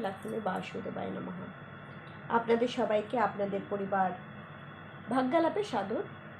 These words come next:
অভ্যর্থনা। আজকে খুবই গুরুত্বপূর্ণ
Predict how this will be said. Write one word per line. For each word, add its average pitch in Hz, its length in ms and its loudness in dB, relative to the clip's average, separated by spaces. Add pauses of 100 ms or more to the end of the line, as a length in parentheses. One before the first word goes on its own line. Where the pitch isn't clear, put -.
(140)
অভ্যর্থনা। - 600 -8 (880)
আজকে 254 260 0 (280)
খুবই 277 180 0
গুরুত্বপূর্ণ 262 580 -2